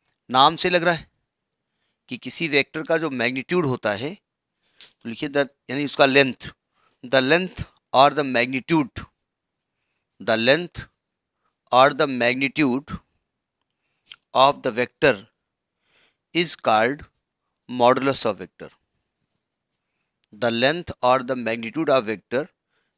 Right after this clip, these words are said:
is called modulus of vector। कैसे डिनोट करते हैं?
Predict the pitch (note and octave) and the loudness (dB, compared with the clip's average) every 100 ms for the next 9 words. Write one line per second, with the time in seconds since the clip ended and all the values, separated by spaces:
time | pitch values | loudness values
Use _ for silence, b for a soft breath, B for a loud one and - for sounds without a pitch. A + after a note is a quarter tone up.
0 | C3+ C#3 - G#2+ G#2+ C#3+ C#3 A#2+ B2+ B2+ | -10 -8 -4 0 2 0 -2 0 0 2
1 | C#3+ - G#2+ F#2+ - - - _ _ _ | -4 -2 -4 -6 -16 -20 -20 _ _ _
2 | _ _ D3+ D#3+ F3 F#3 D#3+ F3+ F3+ C3+ | _ _ 2 2 2 0 -2 -6 -4 -6
3 | G#2+ G2+ F2 | -6 -12 -14